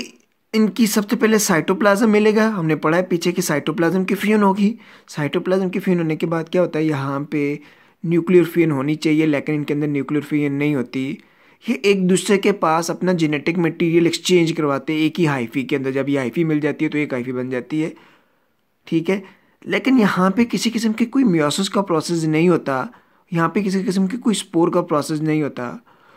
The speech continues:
तो इस प्रोसेस को, इस पूरे फिनोमिना को कहा जाता है पैरासेक्सुअलिटी। सेक्सुअल रिप्रोडक्शन एब्सेंट होती है, but they show some genetic recombination in which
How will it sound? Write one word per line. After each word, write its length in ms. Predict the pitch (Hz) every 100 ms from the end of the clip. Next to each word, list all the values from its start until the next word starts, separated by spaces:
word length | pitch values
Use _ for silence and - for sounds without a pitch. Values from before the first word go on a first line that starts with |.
| - _ -
तो 100 | -
इस 140 | 285 254
प्रोसेस 420 | - 196 190 202
को, 160 | - 254
इस 180 | 254
पूरे 260 | - - 185
फिनोमिना 460 | 190 190 160 156 165
को 100 | 165
कहा 180 | 151 143
जाता 220 | 143 170
है 60 | 170
पैरासेक्सुअलिटी। 960 | - 151 147 147 123 - 120 143 - - - _ _ _ _
सेक्सुअल 380 | - 135 - 170
रिप्रोडक्शन 560 | 165 165 143 135 165 175
एब्सेंट 360 | 160 - 190 208
होती 240 | 196 208
है, 160 | 220 240 - _ _ 170
but 200 | 160 147
they 120 | 160 147
show 220 | - 165 165
some 180 | 156 143
genetic 480 | 143 143 139 156 160
recombination 800 | 160 175 170 180 185 175 208 247 - - _ _ _
in 160 | 170 160
which 260 | 185 220 -